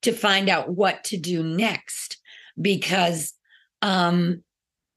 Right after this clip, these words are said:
I'd done a lot of things throughout my flying career. I'd owned a modeling agency in New York.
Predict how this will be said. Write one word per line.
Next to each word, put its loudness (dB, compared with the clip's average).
I'd 2
done 4
a 4
lot 2
of -2
things -4
throughout -2
my 0
flying -2
career. 2
I'd 0
owned 0
a 0
modeling 0
agency -2
in 2
New 2
York. 0